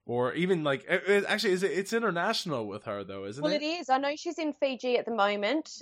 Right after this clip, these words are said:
Speaker 2: and she just posted on Facebook the other day that her, her lavash, or her, so it's Kurrajong Kitchen lavash,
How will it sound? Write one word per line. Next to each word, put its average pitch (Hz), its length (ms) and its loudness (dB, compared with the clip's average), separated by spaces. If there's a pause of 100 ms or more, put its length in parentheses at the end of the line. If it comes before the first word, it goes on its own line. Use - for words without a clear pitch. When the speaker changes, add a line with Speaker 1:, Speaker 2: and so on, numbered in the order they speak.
Speaker 2:
and 220 800 2
she - 160 -2
just 240 180 2
posted 247 340 4
on 226 140 6
Facebook 220 400 2
the 226 120 4
other 214 160 6
day 208 320 4
that 202 280 6
her, 208 440 6 (320)
her 247 140 6
lavash, 226 760 4
or 196 140 2
her, 208 180 -4 (260)
so - 160 0
it's - 140 -4
Kurrajong 233 640 0
Kitchen 220 380 -4
lavash, 196 540 4